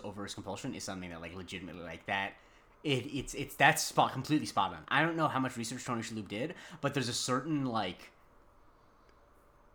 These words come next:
resignedness to the helplessness of your own brain that happens that, like, you're just, you feel horrible about yourself, but, like, no matter how bad you feel about your inability to do whatever you need to do,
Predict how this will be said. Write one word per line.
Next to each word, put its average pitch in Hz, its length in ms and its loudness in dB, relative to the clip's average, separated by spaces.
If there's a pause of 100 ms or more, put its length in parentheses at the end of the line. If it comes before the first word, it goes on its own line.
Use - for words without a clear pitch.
(640)
resignedness 131 680 4
to - 80 -8
the 110 80 -2
helplessness 113 580 -4
of 110 120 -4
your 104 140 -2
own 101 580 -4
brain 98 460 -4 (140)
that 110 140 -2
happens 135 540 0 (340)
that, 120 280 4
like, 107 260 -4 (540)
you're 123 140 0
just, - 340 -4 (140)
you 117 100 -8
feel 131 300 -2 (140)
horrible 104 400 -2
about 107 200 2
yourself, 123 420 -4 (120)
but, 113 180 -2
like, 95 320 -4 (640)
no 170 140 4
matter 180 120 6
how 156 180 6
bad 123 400 2
you 131 60 -2
feel 120 320 -4
about 101 320 0
your 101 120 -8
inability 101 560 -6
to - 160 -12
do 101 320 -6
whatever 101 300 -4
you 98 80 -4
need 98 160 -8
to 104 80 -10
do, 110 360 -4